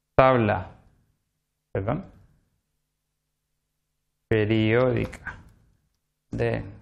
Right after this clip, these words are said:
los elementos y veremos que la, de las primeras entradas que nos salen siempre está la de Wikipedia, porque es una de las que Google le da más valor. Si entramos a verla,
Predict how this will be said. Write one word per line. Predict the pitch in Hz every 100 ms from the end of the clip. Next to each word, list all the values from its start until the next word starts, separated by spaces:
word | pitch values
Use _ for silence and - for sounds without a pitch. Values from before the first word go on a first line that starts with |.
| - 120
los | 113 107 - - -
elementos | 113 110 113 131 135 139 135 151 160 - - _ _ _
y | 170
veremos | 175 175 185 -
que | 170 175 180 - - - _ _ _ -
la, | 131 127 127 123 123
de | 120
las | 123 -
primeras | 131 131 160 160 147 139 - - - _ _ _ _ _
entradas | 131 127 131 123
que | 135
nos | 123
salen | 135 135 131
siempre | 143 123 104
está | - 110 110
la | 95
de | 90
Wikipedia, | 87 - - 92 90
porque | 107 104
es | 113
una | 117
de |
las | 107 -
que | 104
Google | 107 117
le | 101 101
da | 104
más | 98 92
valor. | 90 95 - - - _
Si | - 120
entramos | 110 104 101 107 113 117
a |
verla, | 127 131 135 151 - -